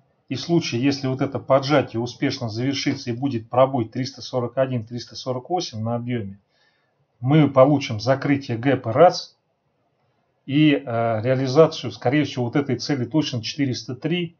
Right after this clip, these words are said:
вот это под вопросом движение вот сюда. А, достаточно позитивно выглядит компания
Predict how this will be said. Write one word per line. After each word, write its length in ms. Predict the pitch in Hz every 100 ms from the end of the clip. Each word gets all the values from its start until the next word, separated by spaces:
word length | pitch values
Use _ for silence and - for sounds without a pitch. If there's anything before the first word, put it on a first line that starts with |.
| -
вот 160 | 104 151
это 160 | -
под 200 | - 101
вопросом 600 | 120 131 135 120 - 104
движение 440 | 98 110 113 101 101
вот 120 | 101
сюда. 400 | - 107 98 - _ _ _ _ _ _ _ _ _ _ _ 113
А, 360 | 113 113 113 113
достаточно 960 | 135 - - 170 - - 131 131 107 - _
позитивно 500 | - 151 160 165 127
выглядит 400 | 123 127 113 110
компания 720 | - 139 131 147 117 110 104